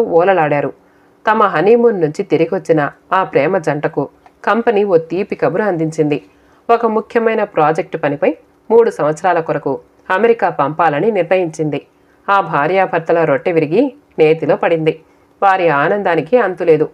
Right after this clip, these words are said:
వారు తమ విదేశీ ప్రయాణ సన్నాహాల్లో మునిగిపోయారు. పై సంఘటనలకు ముందు చాలా తతంగం నడిచింది. గతంలోకి తొంగి చూస్తే అమూల్యకు ఉద్యోగ ఎన్నిక పత్రం అందగానే మన వాళ్లకు అలవాటైన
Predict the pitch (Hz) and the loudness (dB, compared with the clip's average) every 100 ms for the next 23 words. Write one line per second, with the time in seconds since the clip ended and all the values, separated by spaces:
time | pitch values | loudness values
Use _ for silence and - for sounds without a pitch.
0 | _ _ _ _ 214 196 180 147 - - | _ _ _ _ 0 2 2 0 -4 -4
1 | 214 208 156 147 190 196 214 - 180 185 | -2 0 -2 0 -2 -2 -4 0 0 2
2 | 180 165 147 156 180 175 143 214 220 196 | -2 -2 -4 0 0 -2 -2 -2 -2 -4
3 | 196 175 156 151 - _ _ _ _ _ | -2 2 2 0 -4 _ _ _ _ _
4 | _ 202 214 240 185 175 196 180 160 151 | _ 0 0 2 0 0 0 0 0 -2
5 | 139 - _ _ _ 208 254 269 - 156 | -6 -10 _ _ _ 0 2 2 0 0
6 | 147 160 214 247 240 170 190 233 180 165 | 2 0 2 0 0 2 2 2 2 0
7 | 165 156 - _ _ - 165 147 220 226 | 0 0 -4 _ _ -4 -2 0 2 2
8 | 190 226 156 147 185 180 156 165 240 254 | 2 -2 -2 -2 -2 -2 0 2 2 0
9 | - _ _ _ _ 175 190 285 254 240 | -4 _ _ _ _ -2 2 2 4 2
10 | 156 151 156 _ _ _ 202 196 233 247 | 0 -2 -4 _ _ _ 2 4 4 4
11 | 220 160 147 170 190 170 151 175 175 139 | 2 2 0 0 -2 0 -2 0 0 0
12 | 170 165 147 139 139 - _ _ _ 208 | 0 0 0 -2 -6 -14 _ _ _ 0
13 | 214 196 160 156 214 220 208 165 185 196 | 0 2 2 2 2 2 2 2 2 2
14 | 190 190 | 2 -2